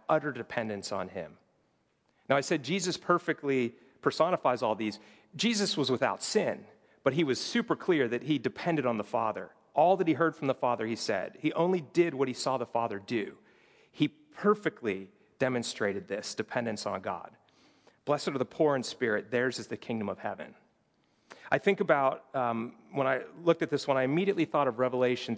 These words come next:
three fourteen, the letters to the churches in Asia Minor. The one in Laodicea, um, it's, the Spirit says to them, "You think you're rich, but you're not."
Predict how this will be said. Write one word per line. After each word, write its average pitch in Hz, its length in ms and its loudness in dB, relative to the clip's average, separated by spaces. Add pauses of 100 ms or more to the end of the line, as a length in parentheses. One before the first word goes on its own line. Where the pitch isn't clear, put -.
three 143 520 0
fourteen, 135 840 -2 (220)
the 127 180 -2
letters 139 440 2
to - 100 -4
the 123 100 0
churches 147 600 -2
in 127 280 -2
Asia 131 280 0
Minor. 139 400 0 (340)
The 139 80 4
one 151 160 4
in 151 140 2
Laodicea, 139 880 2 (360)
um, 113 340 -4 (260)
it's, 139 200 0 (520)
the 131 360 -2
Spirit 175 380 2
says 151 240 0
to 139 80 -2
them, 123 200 0
"You 160 120 0
think 247 380 0
you're 208 160 2
rich, - 580 -2 (800)
but 139 220 0
you're 151 100 2
not." 165 340 2